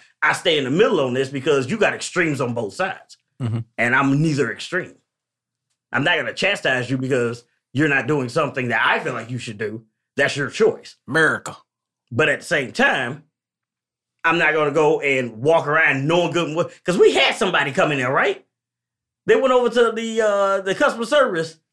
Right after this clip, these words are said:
Speaker 1: and, and had it literally. "Yeah, no, I, I, I, I, I got tested and I was positive." But you in here talking to everybody.
Speaker 2: I, I just need to get this thing real quick.
Speaker 1: Right.
Speaker 2: <laughs>
Speaker 1: But I'm not gonna do that either. Like, nah, man.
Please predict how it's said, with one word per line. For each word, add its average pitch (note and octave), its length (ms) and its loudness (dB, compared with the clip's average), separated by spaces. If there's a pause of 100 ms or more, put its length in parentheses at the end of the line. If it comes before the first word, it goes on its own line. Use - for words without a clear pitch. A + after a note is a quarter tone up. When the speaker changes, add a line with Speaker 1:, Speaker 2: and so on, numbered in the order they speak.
(360)
Speaker 1:
and, F#3 340 2
and F#3 200 0
had A3 320 2
it E3 80 2
literally. G3+ 320 2
"Yeah, E3+ 260 4
no, E3+ 120 2
I, D#3 340 2
I, - 0 - (100)
I, D3 220 0 (220)
I, C#3 180 0
I - 20 0
got C#3 180 -2
tested C3+ 260 0
and A#2+ 120 -6
I B2+ 60 2
was - 140 -8
positive." A2+ 500 0 (200)
But C4+ 200 4
you G4+ 160 4
in D4 160 2
here C#4+ 140 0
talking F4 320 0
to G3+ 60 2
everybody. E3+ 540 0
Speaker 2:
I, - 140 -4 (340)
I D#2+ 120 -2
just D#2 120 -6
need G2+ 160 -6
to F#2 80 -10
get B2 220 -4
this - 160 0
thing B2 380 0
real G#2+ 200 -2
quick. - 160 2
Speaker 1:
Right. - 420 2 (600)
Speaker 2:
<laughs> - 480 -4
Speaker 1:
But - 140 4
I'm E4 100 2
not D#4+ 160 2
gonna C#4+ 160 4
do D4+ 160 2
that C#4+ 180 4
either. A#3+ 320 0
Like, F#3+ 480 -2
nah, C3+ 320 -2
man. A2 380 -10